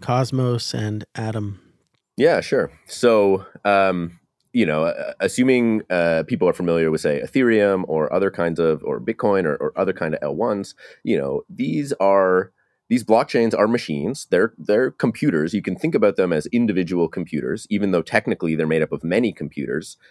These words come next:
Speaker 2: The
Speaker 1: Mm-hmm.
Speaker 2: thing they compute is, is effectively, uh, you know, a, a single, single thread computer, right? Um, you know, people talk about, oh, like, Vitalik jokes about how Ethereum's as powerful as, like, a calculator from thirty years ago or, or, or something like this, right?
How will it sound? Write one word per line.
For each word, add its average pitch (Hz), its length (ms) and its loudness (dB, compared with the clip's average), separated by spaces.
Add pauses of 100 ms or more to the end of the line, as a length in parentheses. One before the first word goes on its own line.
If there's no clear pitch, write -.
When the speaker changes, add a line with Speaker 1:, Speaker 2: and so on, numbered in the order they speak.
(100)
Speaker 2:
The 156 60 -4
Speaker 1:
Mm-hmm. 127 260 0
Speaker 2:
thing 175 200 4
they 120 120 4
compute 90 600 -2
is, 92 220 0
is 95 380 0
effectively, 90 760 0
uh, 78 400 0
you 90 120 -4
know, 69 220 -6
a, 92 160 4
a 85 60 -2
single, 90 600 2
single 90 320 0
thread 73 440 -2
computer, - 400 -14 (120)
right? 76 220 -6 (460)
Um, 73 400 -2
you 82 120 0
know, 76 100 0
people 76 160 -4
talk 80 160 0
about, 78 160 0
oh, 80 340 0
like, 80 140 -2
Vitalik 76 380 -4
jokes 73 200 -4
about 71 160 -4
how 71 140 -4
Ethereum's 71 420 -6
as 73 100 -8
powerful 69 440 -4
as, 67 80 -8
like, 73 140 -6
a 78 60 -6
calculator 65 600 -6
from 65 260 -10
thirty 69 220 -8
years 64 200 -10
ago 60 240 -10
or, 60 180 -10
or, 57 300 -14
or 55 160 -12
something 58 280 -18
like 50 160 -20
this, - 240 -20
right? 71 180 -8